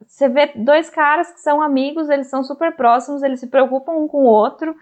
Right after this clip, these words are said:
sabe? Então eu achei muito legal essa, essa relação dos dois, sabe? Que talvez se não tivesse sido a Aida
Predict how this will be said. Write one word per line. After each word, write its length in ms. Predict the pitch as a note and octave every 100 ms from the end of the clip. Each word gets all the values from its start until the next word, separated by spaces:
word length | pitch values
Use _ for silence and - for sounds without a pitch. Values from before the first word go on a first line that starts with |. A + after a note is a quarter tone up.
| _ _ _ -
sabe? 400 | G3+ A#3+ B3 B3 _
Então 200 | G#3 C#4
eu 40 | C#4+
achei 180 | D4 D4+
muito 220 | D4+ E4+
legal 320 | E4+ D4+ C#4
essa, 280 | C#4+ C#4+ B3
essa 340 | G3 A3 A#3+
relação 640 | B3+ A#3+ A#3+ A#3+ A#3 B3+ C4+
dos 240 | C4 G#3
dois, 560 | F#3+ E3+ D#3+ D#3+ - _ _ _
sabe? 360 | - A3 G3+ G#3+
Que 100 | G#3+
talvez 440 | A3+ A3+ A#3 B3
se 160 | B3 C4+
não 240 | B3 C4+
tivesse 560 | D#4 D#4 C4+ B3 B3 A3+
sido 400 | - A#3 G#3 G#3+
a 240 | G3+ G3+
Aida 480 | A3 B3+ A3+ F#3 D#3